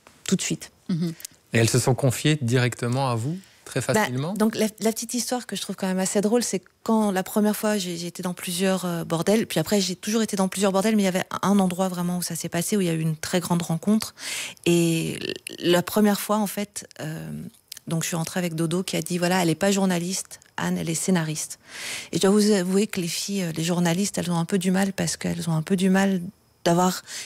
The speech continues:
Speaker 1: quelqu'un qui rentre dans leur monde et qui a une idée toute faite sur qui elles sont et ce qu'elles vivent et qui, en fait, l-, raconte les choses par une idée déjà toute faite. Et donc,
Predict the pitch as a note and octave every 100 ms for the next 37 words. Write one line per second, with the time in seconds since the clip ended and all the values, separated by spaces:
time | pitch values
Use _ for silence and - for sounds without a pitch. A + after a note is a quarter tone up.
0 | - G3 F#3+ A3 - F#3+ G3 G3 F#3+ F3+
1 | F3+ G3+ A3 G#3+ F3+ - F#3 F#3 F3+ F3+
2 | - G#3+ - G#3+ G#3 - _ - _ -
3 | - F#3 - - G#3 F#3 - F#3+ G3 F3
4 | - F#3 E3+ E3+ F#3 F#3+ D3 D3 - D#3+
5 | - F#3 - - - - - _ - _
6 | _ E3+ F3 D#3+ - - - - _ _
7 | - F#3 F3+ A3 F#3+ F3 A3+ A3 _ _
8 | - G#3+ G#3+ G3 F3+ E3+ F#3+ F3+ F3 -
9 | E3+ E3 C3+ - _ - - - - -
10 | - - - - F#3 A3 A3+ -